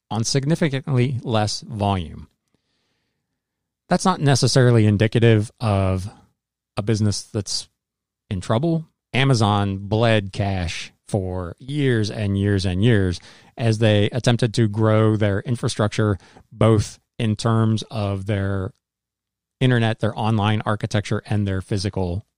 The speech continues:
presence, their warehouses and their distribution network. Mercari isn't really doing warehouses and distribution. That's not their business model.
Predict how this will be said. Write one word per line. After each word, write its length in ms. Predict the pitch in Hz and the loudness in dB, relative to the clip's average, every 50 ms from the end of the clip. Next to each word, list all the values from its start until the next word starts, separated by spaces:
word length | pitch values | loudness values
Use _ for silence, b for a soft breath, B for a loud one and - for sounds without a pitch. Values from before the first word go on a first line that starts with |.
| _ _ _ | _ _ _
presence, 360 | - 98 90 98 87 78 - | -4 -4 -4 -4 -8 -8 -8
their 180 | - 101 98 95 | -6 -4 -4 -2
warehouses 580 | 92 104 101 92 90 92 90 87 92 92 90 | 0 0 0 0 0 -2 -2 -4 -4 -4 -4
and 100 | 104 90 | -4 -4
their 100 | 95 95 | -4 -4
distribution 600 | 87 107 101 - - 95 95 104 98 - 95 90 | -2 -4 -4 -4 -6 -4 -4 -4 -2 -2 -4 -4
network. 380 | 87 - - - 85 76 - - b b b b b b b b b b b _ _ _ _ _ _ - | -4 -6 -8 -10 -12 -12 -14 -16 b b b b b b b b b b b _ _ _ _ _ _ -4
Mercari 460 | 110 104 - - 233 262 269 240 208 | -4 -2 0 0 0 2 2 2 2
isn't 220 | 170 143 151 131 | 4 4 2 2
really 200 | 120 117 113 107 | 2 2 0 0
doing 500 | 95 90 110 110 110 104 95 92 87 95 b b b b b b b b b b _ | 2 4 4 6 6 6 4 2 0 -4 b b b b b b b b b b _
warehouses 500 | 127 113 101 92 104 101 98 104 95 98 | 4 4 6 6 6 4 2 2 0 0
and 100 | 101 95 | 0 0
distribution. 520 | 107 98 - - 98 104 101 - - 95 | 0 0 0 0 0 0 0 0 -2 -2
That's 220 | 98 110 123 - - | -2 -2 0 0 0
not 160 | 135 127 - | 0 0 2
their 160 | - 110 107 | 2 2 4
business 340 | 104 110 110 139 147 143 - | 4 2 2 2 2 0 0
model. 360 | 139 131 139 143 143 143 - | 0 0 2 2 0 0 0